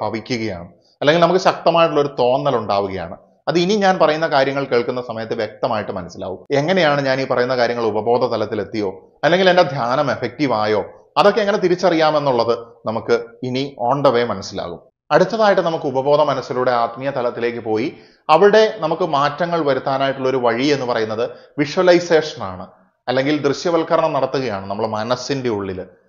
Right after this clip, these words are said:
മനസ്സിലെ ദൃശ്യങ്ങൾ നമ്മൾ പലതവണ റിപ്പീറ്റ് ചെയ്ത് കാണുകയാണ്. നമ്മൾ എത്തേണ്ടതായിട്ടുള്ള അവസ്ഥ, നമ്മളായിരിക്കുന്നതായിട്ടുള്ള അവസ്ഥയിൽ നിന്ന് നമ്മൾ എത്രമാത്രം മാറിക്കൊണ്ടിരിക്കുന്നു, പോസിറ്റീവായിട്ടുള്ള നമ്മുടെ ഗ്രോത്ത്,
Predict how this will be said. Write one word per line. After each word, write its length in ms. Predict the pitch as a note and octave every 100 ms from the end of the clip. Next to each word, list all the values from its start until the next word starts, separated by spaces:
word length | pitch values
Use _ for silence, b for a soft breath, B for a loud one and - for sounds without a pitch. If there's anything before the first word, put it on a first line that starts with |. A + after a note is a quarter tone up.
| _ _ C3
മനസ്സിലെ 400 | D3+ D#3+ F3+ F#3 E3
ദൃശ്യങ്ങൾ 380 | C#3+ F3 E3 E3
നമ്മൾ 160 | D3 D3+ D3
പലതവണ 420 | C#3 D3 C#3 C#3 C#3
റിപ്പീറ്റ് 360 | B2 C3 C3+ C#3+
ചെയ്ത് 140 | C#3 C3
കാണുകയാണ്. 480 | B2 B2+ B2+ G#2+ F#2+ - b b -
നമ്മൾ 160 | D3 F3
എത്തേണ്ടതായിട്ടുള്ള 640 | E3 F#3 F3+ F3+ F3 E3+ D#3+
അവസ്ഥ, 260 | C#3+ C#3+ - D#3 E3+ B B _
നമ്മളായിരിക്കുന്നതായിട്ടുള്ള 920 | C#3+ D3+ D3 D#3+ D#3+ D#3+ D#3+ D#3 D3+ C#3+
അവസ്ഥയിൽ 300 | C3+ D3 C#3+
നിന്ന് 140 | C#3+ C3+
നമ്മൾ 140 | C#3 C3+
എത്രമാത്രം 480 | C#3+ C#3+ C#3+ C#3+ C#3 A#2+
മാറിക്കൊണ്ടിരിക്കുന്നു, 800 | B2 C3+ C#3+ C3 B2 A#2+ B2 E3 - _ -
പോസിറ്റീവായിട്ടുള്ള 680 | D3 D3+ D#3+ E3+ D#3 D3+ C#3+
നമ്മുടെ 200 | C3 B2+
ഗ്രോത്ത്, 380 | A2 A2 A2+ C#3